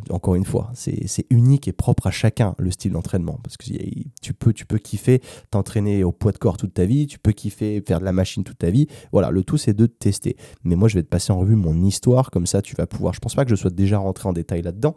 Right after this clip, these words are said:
mais j'ai un peu tout testé, entre guillemets. Et c'est vrai que, eh ben, le fait d'avoir tout testé, c'est, ça m'a permis de voir, moi, là où je voulais aller. Et, euh,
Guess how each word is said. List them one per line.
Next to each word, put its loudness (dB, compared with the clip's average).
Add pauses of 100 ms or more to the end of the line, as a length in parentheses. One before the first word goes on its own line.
(420)
mais 0
j'ai 2
un 4
peu 2
tout 0
testé, 2
entre 0
guillemets. 4 (360)
Et -2
c'est 0
vrai 4
que, 2 (1160)
eh 2
ben, -4 (120)
le 0
fait 2
d'avoir 4
tout -2
testé, 2
c'est, 0 (840)
ça 4
m'a 6
permis 4
de 4
voir, 4
moi, 6
là 8
où 6
je -2
voulais 0
aller. -4 (640)
Et, 4
euh, 2